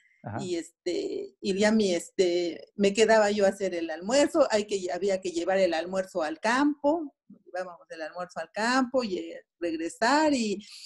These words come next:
Speaker 2: acostumbrábamos a hacer el tejate. Yo creo que usted sí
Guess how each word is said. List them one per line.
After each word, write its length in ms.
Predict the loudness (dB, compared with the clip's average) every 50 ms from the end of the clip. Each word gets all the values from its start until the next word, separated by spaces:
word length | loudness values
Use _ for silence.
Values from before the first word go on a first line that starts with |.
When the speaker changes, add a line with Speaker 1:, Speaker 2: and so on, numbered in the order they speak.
| -20 -20 _ _ _ _ _ _ -4
Speaker 2:
acostumbrábamos 920 | -4 0 2 2 2 2 -2 -4 0 0 2 2 2 2 0 -4 -4 -4 -6
a 40 |
hacer 240 | -6 -4 -2 -2 0 0
el 160 | -2 -4 -4
tejate. 440 | -6 -4 -2 -2 -2 -2 -2 -4 -6
Yo 140 | -6 -6 -6
creo 180 | -6 -6 -6
que 80 | -6 -8
usted 200 | -10 -8 -10 -8
sí 260 | -6 -6 -6 -6 -8